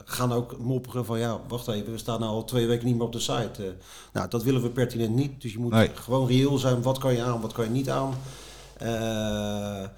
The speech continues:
Speaker 1: maar ik denk dat er overigens nog maar zes, zeven clubs voor ons te winnen zouden zijn. Eh,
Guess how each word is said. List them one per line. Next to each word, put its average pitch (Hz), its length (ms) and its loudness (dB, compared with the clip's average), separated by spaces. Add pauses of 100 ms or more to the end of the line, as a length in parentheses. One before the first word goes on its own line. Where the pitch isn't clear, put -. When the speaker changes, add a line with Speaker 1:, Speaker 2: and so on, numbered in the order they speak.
(640)
Speaker 1:
maar 123 140 -6
ik 120 80 0
denk 120 180 2
dat 120 140 0
er 120 340 2
overigens 113 360 0
nog 117 120 -2
maar 117 140 0
zes, 123 260 2
zeven 120 280 2
clubs 127 240 0
voor 135 220 -2
ons 123 200 0
te - 80 -4
winnen 127 240 4
zouden 117 380 4
zijn. 110 440 -2
Eh, 113 100 -8